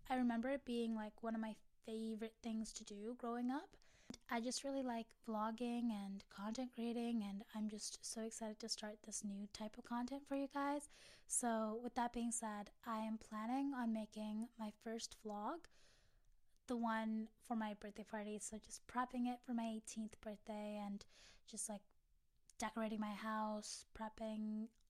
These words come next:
all the fun things, and just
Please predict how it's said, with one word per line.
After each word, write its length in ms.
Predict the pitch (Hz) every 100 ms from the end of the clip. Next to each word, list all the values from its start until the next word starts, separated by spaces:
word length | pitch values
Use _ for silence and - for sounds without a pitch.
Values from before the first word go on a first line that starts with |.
| _ - -
all 140 | 254 254
the 60 |
fun 380 | 226 - 214 214 -
things, 540 | 214 220 220 220 214 - - - -
and 140 | 233 220
just 320 | - -